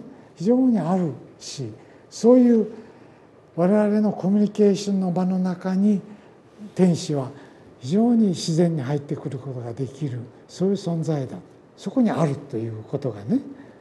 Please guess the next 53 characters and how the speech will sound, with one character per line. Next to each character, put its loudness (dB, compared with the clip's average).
定 -2
着 -6
す -10
る -6
ん -6
じ -8
ゃ -10
な -14
い -18
か。 -20
そ 2
う、 -4
物 2
体 6
の 8
世 0
界 4
に 2
は 0
な -4
か -6
な -6
か -10
な 0
い 0
わ -6
け -10
で -12
す -16
よ -12
ね。 0
天 8
使 0
が 4
我 4
々 4
の 0
世 -6
界 -2
に -2
現 0
れ 2
る 0
時 -6
に 0
は、 -2
大 4
概 4
人 2
間 4
の 2
衣 0
を -4